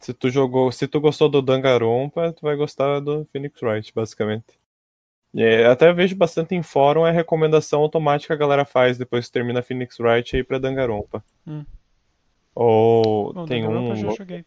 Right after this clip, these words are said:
Speaker 2: mas, é
Speaker 1: Uhum. Tu jogou o primeiro, né?
Speaker 2: Não, o primeiro e o segundo.
Speaker 1: É?
Speaker 2: Mas o segundo nem, não curti muito, não.
Speaker 1: É, eu ainda vou jogar o Danganronpa alguma hora, comprar pro Fita,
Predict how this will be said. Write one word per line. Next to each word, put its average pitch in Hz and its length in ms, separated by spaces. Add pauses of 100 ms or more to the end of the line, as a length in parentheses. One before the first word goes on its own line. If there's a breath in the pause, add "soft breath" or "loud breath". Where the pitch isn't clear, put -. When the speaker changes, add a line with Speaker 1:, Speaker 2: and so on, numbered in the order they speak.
Speaker 2:
mas, 147 280
é 147 40 (760)
Speaker 1:
Uhum. 117 320 (440)
Tu - 80
jogou 139 140
o 151 40
primeiro, 135 360
né? 107 240 (380)
Speaker 2:
Não, 233 200
o 220 40
primeiro 202 300
e - 20
o - 20
segundo. 196 300 (600)
Speaker 1:
É? 156 200
Speaker 2:
Mas 196 200
o - 40
segundo 220 300
nem, 214 520
não 190 220
curti 196 360
muito, 180 320
não. 147 120 (340)
Speaker 1:
É, 135 580
eu 156 40
ainda 180 220
vou 170 140
jogar 113 260
o 110 60
Danganronpa 107 500
alguma 107 280
hora, 107 340 (120)
comprar 107 340
pro - 180
Fita, - 420